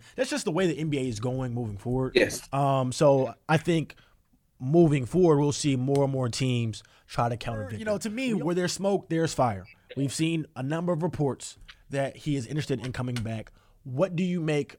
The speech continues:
Speaker 1: of Harden and the Rockets reuniting?
Speaker 2: I, I don't like it at all.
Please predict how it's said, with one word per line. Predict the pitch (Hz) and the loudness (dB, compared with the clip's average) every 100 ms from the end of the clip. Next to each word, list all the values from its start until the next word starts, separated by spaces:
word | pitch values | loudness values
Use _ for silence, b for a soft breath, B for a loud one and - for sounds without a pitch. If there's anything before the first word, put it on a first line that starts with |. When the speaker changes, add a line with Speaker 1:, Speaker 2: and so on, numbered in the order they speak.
| _ | _
Speaker 1:
of | 127 123 | -2 -2
Harden | 110 - 165 165 160 127 | -4 2 4 4 0 -4
and | 131 | -4
the | |
Rockets | 123 127 135 135 123 - - - | 0 2 2 0 -6 -8 -18 -12
reuniting? | 113 113 104 90 87 _ _ - - - - _ | -6 -6 -6 -10 -16 _ _ -20 -20 -20 -20 _
Speaker 2:
I, | 107 107 98 101 | 6 6 6 2
I | 104 | 0
don't | 107 110 107 98 | 2 2 2 2
like | 92 90 | 0 0
it | 76 | -4
at | 78 76 | -2 -2
all. | - - | -4 -8